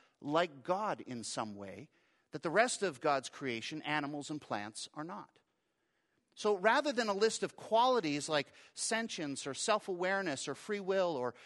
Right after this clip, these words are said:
soul and spirit and all that kind of stuff, maybe there's a better way to understand the image of God. And really, uh, there is. And it has to do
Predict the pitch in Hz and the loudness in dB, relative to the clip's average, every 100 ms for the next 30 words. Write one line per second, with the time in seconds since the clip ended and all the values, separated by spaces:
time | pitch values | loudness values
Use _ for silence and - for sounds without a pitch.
0 | - - 226 202 190 151 139 - 214 208 | -14 -4 2 2 2 -2 -4 -4 0 2
1 | 151 165 165 190 190 - 190 170 - 151 | 2 0 0 2 2 0 -6 -4 -2 -2
2 | - - - - 190 214 226 220 180 165 | -2 -16 -20 -6 -4 -2 0 0 0 2
3 | 185 185 156 135 120 139 139 - 143 131 | 2 2 0 -2 -4 -4 -6 -6 -4 -4
4 | 123 123 135 123 107 107 107 95 80 _ | -4 -6 -6 -6 -10 -12 -10 -12 -14 _
5 | _ _ _ _ _ _ _ _ - - | _ _ _ _ _ _ _ _ -14 -6
6 | 175 202 254 180 175 - 165 170 127 156 | -2 2 2 2 0 0 0 2 0 -2
7 | 151 180 233 - 208 180 175 | -4 -2 -2 -2 -6 -4 -4